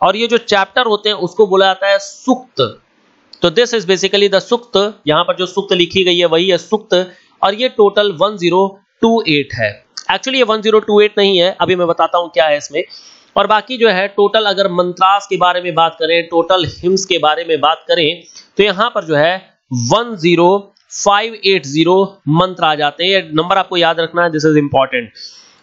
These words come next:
अब यहाँ पर अगर दसों मंडल के बारे में बात किया जाए तो देखिए two to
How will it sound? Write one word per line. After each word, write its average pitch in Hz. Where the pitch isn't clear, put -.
अब -
यहाँ 233
पर 262
अगर 254
दसों 180
मंडल 208
के 208
बारे 185
में 190
बात 160
किया 185
जाए 151
तो 170
देखिए 180
two 247
to 220